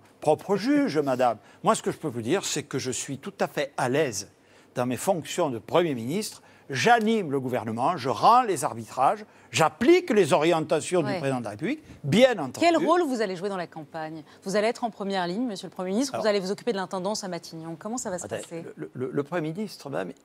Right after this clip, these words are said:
Speaker 1: il gère les affaires du gouvernement. Je me suis déjà exprimé sur ce sujet. Euh, tant que je suis Premier ministre,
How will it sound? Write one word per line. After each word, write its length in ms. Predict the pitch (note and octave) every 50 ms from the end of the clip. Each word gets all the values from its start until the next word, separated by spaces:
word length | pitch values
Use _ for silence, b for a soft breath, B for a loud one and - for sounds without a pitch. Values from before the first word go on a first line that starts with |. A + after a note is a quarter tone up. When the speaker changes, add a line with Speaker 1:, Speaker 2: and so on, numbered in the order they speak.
| _ _ -
Speaker 1:
il 260 | D3 D#3 D3+ C#3 - _ _ _ _ _ - C3
gère 340 | C3+ A2 G#2 D#3+ F#3 F#3+ D#3+
les 220 | B2 B2 A#2 A#2 D3
affaires 260 | - - F#3+ D#3 A2+
du 80 | A2
gouvernement. 500 | A2 A2 F3 F3 E3 D3 A#2 A#2+ A2+ G#2+
Je 140 | A2 G2+ F3
me 140 | F#3+ F3+ E3
suis 240 | - - - A3+ E3+
déjà 320 | D3 D3 C3+ F3 - - -
exprimé 540 | D3+ B2+ - - - - C#3+ D3+ F#3+ G#3
sur 180 | - - - B2
ce 140 | - - C3+
sujet. 400 | - - - C3 A2+ B2 B2+ A#2+ B B B B B B B B B B B B
Euh, 180 | - - - - - - - - -
tant 160 | A3+ A3+ F#3
que 160 | - - E3
je 140 | C#3 A#2+ C#3+
suis 260 | C#3 - - D3+ C#3+
Premier 260 | C#3+ - D3+ E3 F#3+
ministre, 380 | C4 C4+ A3 - - - -